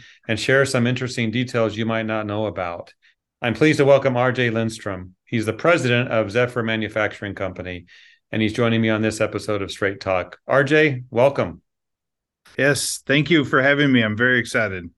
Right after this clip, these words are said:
Speaker 1: Yeah, me too. This is gonna be a nice little story. So let's get right into it if you're ready. Uh, let me start with this question. Why don't you just tell us what you offer the industry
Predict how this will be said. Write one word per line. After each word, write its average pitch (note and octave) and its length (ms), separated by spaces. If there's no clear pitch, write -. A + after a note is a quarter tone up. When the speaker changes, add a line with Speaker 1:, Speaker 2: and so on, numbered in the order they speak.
Speaker 1:
Yeah, G#2+ 100
me A#2+ 160
too. A2 440
This B2+ 140
is A#2+ 60
gonna A#2 160
be A#2+ 80
a A#2 40
nice A#2 200
little A2+ 160
story. G#2 480
So G#2+ 420
let's E3 160
get F#3 160
right E3 180
into F3 260
it C#3+ 80
if C#3 140
you're E3+ 120
ready. D3 460
Uh, B2 260
let C#3 140
me C#3+ 140
start C#3 240
with B2+ 100
this D3+ 160
question. C#3 580
Why C#3 160
don't F3+ 160
you D3 80
just D3+ 220
tell D3 180
us C#3+ 160
what C#3 240
you B2 160
offer C#3 300
the A#2 140
industry E3 580